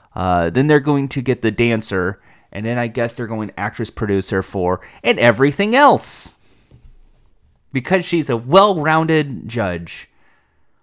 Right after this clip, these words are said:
Uh, well, g-, good for them, I, I would say. So, th-, look forward to that in the next season of America's Got Talent. So those are some good casting choices, I'd say.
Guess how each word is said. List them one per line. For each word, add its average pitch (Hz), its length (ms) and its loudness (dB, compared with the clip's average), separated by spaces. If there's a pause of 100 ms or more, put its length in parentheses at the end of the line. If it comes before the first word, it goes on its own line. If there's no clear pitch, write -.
(320)
Uh, 78 440 -8 (280)
well, 110 380 -4 (420)
g-, 131 100 -4
good 180 260 2
for 175 160 0
them, 185 440 2
I, 117 120 -2
I 107 240 2
would 101 180 -4
say. 98 480 -2 (220)
So, 98 580 -4 (260)
th-, 92 160 -12
look 123 280 -4
forward 135 480 4
to 117 140 -2
that 123 360 2 (460)
in 110 240 -8
the 110 160 -6
next 120 320 -4
season 120 420 -4
of 104 200 -4
America's 113 720 0
Got 98 300 2
Talent. 185 520 0 (320)
So 277 160 -8
those 269 120 -2
are 226 80 0
some 185 220 -6
good 147 300 2
casting 127 480 2
choices, 110 500 0
I'd 87 240 2
say. 120 540 6